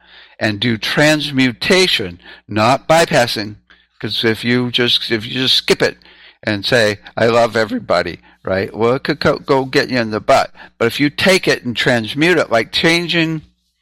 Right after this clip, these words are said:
anger to compassion, you don't just, just say, "I love everybody." No, you go, "Oh,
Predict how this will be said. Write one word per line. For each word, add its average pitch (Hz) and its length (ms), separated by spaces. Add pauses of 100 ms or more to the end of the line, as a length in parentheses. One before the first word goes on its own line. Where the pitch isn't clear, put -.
(380)
anger 143 480
to - 200
compassion, - 800 (1040)
you 135 80
don't 160 220
just, - 360 (240)
just - 280
say, 113 180
"I 107 80
love 123 340
everybody." 98 600
No, 143 200 (220)
you 156 140
go, 139 300 (240)
"Oh, 185 360